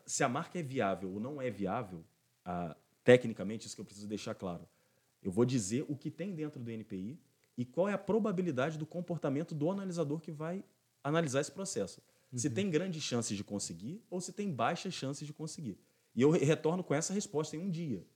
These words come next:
Speaker 1: E se o cliente, se eu disser a viabilidade é baixa, e convido o cliente a pensar sobre isso.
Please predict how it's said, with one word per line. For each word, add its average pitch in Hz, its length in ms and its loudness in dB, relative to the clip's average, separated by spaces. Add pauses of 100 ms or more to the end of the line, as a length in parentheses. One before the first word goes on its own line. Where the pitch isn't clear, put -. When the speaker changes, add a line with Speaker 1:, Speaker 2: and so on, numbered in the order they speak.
(540)
Speaker 1:
E 107 60 -6
se 107 120 0
o 151 40 -4
cliente, 165 400 -4
se - 140 0
eu 151 80 6
disser 143 280 2
a 98 60 4
viabilidade 110 760 0
é 98 60 0
baixa, 104 500 -4 (720)
e 98 140 2
convido 117 460 4
o - 20 -6
cliente 117 340 2
a 131 40 0
pensar 127 320 2
sobre 160 260 -4
isso. - 220 -8